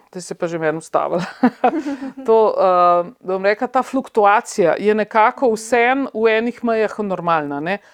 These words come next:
Ker ko ponavadi je to potem, ko ženske dobijo pač otroke, ne, in je vedno tako, vedno moraš v vsakem primeru, no, ko imaš otroke, je,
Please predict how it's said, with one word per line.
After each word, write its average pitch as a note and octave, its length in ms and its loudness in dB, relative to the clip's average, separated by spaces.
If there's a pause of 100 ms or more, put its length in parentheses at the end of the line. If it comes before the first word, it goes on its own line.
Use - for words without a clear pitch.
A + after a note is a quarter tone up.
(200)
Ker C#4+ 280 2
ko C4+ 180 2 (200)
ponavadi B3 640 2
je A3+ 60 -2
to A#3 220 4 (520)
potem, A3 380 -2
ko G#3+ 220 0 (320)
ženske G3 520 -8
dobijo F3 760 0 (280)
pač - 300 -8
otroke, A3+ 520 0
ne, F#3+ 220 -4 (480)
in A3+ 160 0
je A3+ 80 6
vedno B3 340 2
tako, A3 340 0
vedno A#3+ 340 -2
moraš A#3 560 0 (340)
v G#3 100 -6
vsakem B3 440 -2
primeru, F3 460 -6
no, E3 160 -6
ko G3 160 -10
imaš G3 260 -6
otroke, G3+ 520 2
je, G3+ 340 2